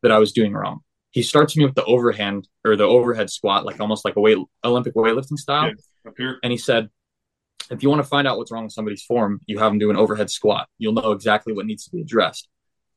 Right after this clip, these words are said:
Speaker 1: And he, he was right. He had me doing ankle mobility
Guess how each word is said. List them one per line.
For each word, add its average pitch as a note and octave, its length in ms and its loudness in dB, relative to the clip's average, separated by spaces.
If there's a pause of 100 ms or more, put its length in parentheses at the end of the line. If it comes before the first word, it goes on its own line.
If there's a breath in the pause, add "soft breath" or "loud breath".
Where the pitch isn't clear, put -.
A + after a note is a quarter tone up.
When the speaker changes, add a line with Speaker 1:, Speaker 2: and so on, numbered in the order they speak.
(100)
Speaker 1:
And A2 140 0
he, G#2+ 120 2
he A2 140 0
was G#2+ 140 2
right. C3 320 2
He A2+ 140 -4
had A2+ 180 2
me A2 180 0
doing G#2+ 280 -2
ankle A2+ 280 -4
mobility A#2 760 0